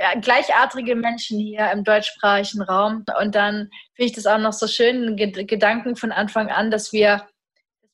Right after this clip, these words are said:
wir Yin und Yang irgendwo auch darstellen, dass wir die Energien miteinander verbinden und auch da schon mal mit gutem Beispiele vorausgehen, dass man durchaus zusammenarbeiten kann,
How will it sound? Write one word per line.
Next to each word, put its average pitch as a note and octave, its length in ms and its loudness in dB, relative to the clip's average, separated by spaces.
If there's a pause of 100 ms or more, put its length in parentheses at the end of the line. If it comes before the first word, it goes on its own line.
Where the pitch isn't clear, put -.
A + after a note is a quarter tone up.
wir A3 80 0
Yin A#3 260 0
und G#3 180 -2
Yang A#3+ 220 2
irgendwo A#3 380 2
auch - 180 2
darstellen, G#3+ 1120 4 (300)
dass G#3 180 -8
wir G#3+ 100 6
die G3 120 2
Energien G3+ 600 2
miteinander G3+ 600 4
verbinden G#3+ 840 4
und F#3 200 0
auch G3 200 0
da G#3 400 6 (1080)
schon G#3+ 140 4
mal G3+ 300 6
mit G#3 160 0
gutem A3+ 340 2
Beispiele A3+ 540 4
vorausgehen, C4 1120 4 (800)
dass G#3+ 140 -4
man G#3+ 180 4
durchaus B3+ 580 4
zusammenarbeiten G3+ 840 4
kann, G3 440 0